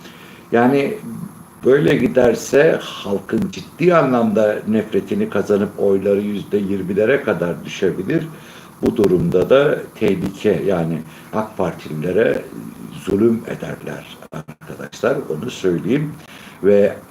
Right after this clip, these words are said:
seçimleri de beklemezler. ak Parti'nin arkasındaki desteğin kaybolduğu görüldüğü an Türkiye'de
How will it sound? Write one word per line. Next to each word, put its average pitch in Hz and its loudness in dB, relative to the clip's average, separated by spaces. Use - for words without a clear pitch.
seçimleri 101 0
de 131 2
beklemezler. 90 -2
ak 98 -6
Parti'nin 98 0
arkasındaki 98 -2
desteğin 98 0
kaybolduğu 95 0
görüldüğü 104 2
an 117 4
Türkiye'de - 0